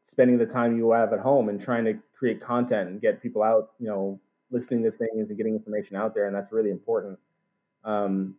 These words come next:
I, I would say the biggest thing right now is kind of paying attention to the guidelines that, you know, keep changing. Um, you know, as we learn more about, you know, the disease and its progression and how to treat it, like,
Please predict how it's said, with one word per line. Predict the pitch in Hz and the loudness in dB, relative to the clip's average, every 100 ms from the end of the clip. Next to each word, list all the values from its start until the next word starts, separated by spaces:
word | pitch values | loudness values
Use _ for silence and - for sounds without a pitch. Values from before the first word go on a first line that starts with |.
| - | -4
I, | 113 | -2
I | 98 | 0
would | 123 | 2
say | 131 | 2
the | 123 | 2
biggest | 127 120 113 | 2 2 2
thing | - 123 | 0 2
right | 113 101 | 2 0
now | 117 120 104 | 0 2 2
is | 101 | 0
kind | 107 | -8
of | 98 | -8
paying | - 120 | -6 -4
attention | 107 - 120 120 120 104 | -4 -4 -6 -4 -4 -6
to | 98 | -6
the | |
guidelines | 98 110 120 110 101 95 | 0 2 2 0 -4 -6
that, | 92 _ - | -12 _ -16
you | 110 | -10
know, | 92 95 | -10 -8
keep | 135 - | -10 -8
changing. | 131 156 98 78 - _ _ _ _ _ - | -4 -2 -2 -6 -14 _ _ _ _ _ -10
Um, | 113 107 101 98 95 - - | -4 -2 -2 -2 -4 -8 -8
you | 117 | -2
know, | |
as | 107 123 | 2 2
we | 123 | 2
learn | 117 120 113 | 2 2 2
more | 117 120 | 4 6
about, | 113 113 110 - - - | 6 4 2 0 -10 -10
you | 110 | -4
know, | 110 | -2
the | 101 | -2
disease | 98 107 107 107 110 107 | -4 -4 -4 -2 -2 -4
and | 104 | -8
its | 101 | -10
progression | - 98 107 107 - 107 | -10 -2 0 0 -2 -6
and | 101 98 | -6 -6
how | 110 | -6
to | |
treat | 101 - 110 | -6 -6 0
it, | 131 151 - | 2 2 0
like, | 101 95 | -6 -6